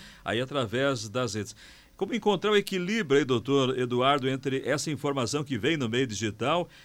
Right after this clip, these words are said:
e aquela informação que tem que ser buscada lá no livro, na biblioteca também?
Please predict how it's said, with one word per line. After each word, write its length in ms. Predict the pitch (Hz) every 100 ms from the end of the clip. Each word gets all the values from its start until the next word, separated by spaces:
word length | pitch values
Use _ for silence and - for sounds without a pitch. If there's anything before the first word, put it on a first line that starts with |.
| _
e 120 | 101
aquela 280 | 113 123 165
informação 440 | 147 151 151 131
que 40 | 151
tem 80 | 139
que 60 |
ser 80 | 170
buscada 500 | 151 131 - 139 131
lá 120 | 139
no 100 | 151
livro, 380 | 123 151 165 120
na 100 | 113
biblioteca 680 | 101 131 131 104 123 117 107
também? 340 | 101 92 87